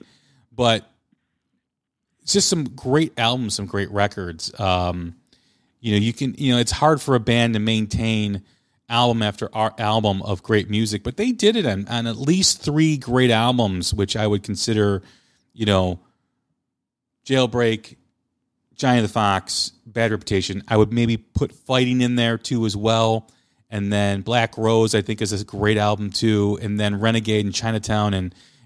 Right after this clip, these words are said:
and Thunder and Lightning is kind of like lesser extent. All the stuff that came before, Vagabonds of,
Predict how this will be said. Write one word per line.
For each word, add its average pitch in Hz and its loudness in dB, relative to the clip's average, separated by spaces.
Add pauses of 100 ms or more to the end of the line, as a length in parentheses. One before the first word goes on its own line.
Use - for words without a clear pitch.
and 101 -6
Thunder 107 2
and 101 0
Lightning 101 0
is 87 -6
kind 101 -6
of 92 -4
like 92 -4
lesser 104 0
extent. 107 0
All 101 -2
the 92 -2
stuff 90 -2
that 90 -8
came 90 -6
before, 92 -4
Vagabonds 92 0
of, 80 -8